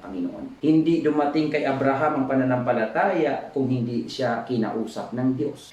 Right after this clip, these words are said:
Hindi dumating kay Noah ang pananampalataya kung hindi rin dumating sa kanya ang instruction ng Diyos. Kaya po, na-reveal sa ating kapanahunan ang patungkol sa pananampalataya. Bakit po?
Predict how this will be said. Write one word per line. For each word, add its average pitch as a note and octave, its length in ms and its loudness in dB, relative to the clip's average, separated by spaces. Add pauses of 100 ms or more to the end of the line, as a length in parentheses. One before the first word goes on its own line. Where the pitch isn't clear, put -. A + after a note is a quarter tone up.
(120)
Hindi C3 240 6
dumating B2 560 0
kay A#2+ 400 0 (240)
Noah C3+ 480 2
ang A#2+ 80 -6
pananampalataya A#2 1040 -2
kung D3+ 160 0
hindi C3+ 320 2
rin B2+ 160 0
dumating A2+ 400 0
sa - 160 -10
kanya A#2 400 -4 (400)
ang A#2+ 240 -4
instruction A#2 640 -2
ng G#2 240 -2
Diyos. - 400 -14
Kaya A#3+ 400 4
po, A3 320 4 (420)
na-reveal G3+ 640 4
sa F3 320 0
ating E3+ 240 -2
kapanahunan C#3 1040 0
ang C3 240 0
patungkol A#2 480 0
sa A#2 160 -6
pananampalataya. A2+ 1040 -2
Bakit A#2 560 -2
po? - 320 2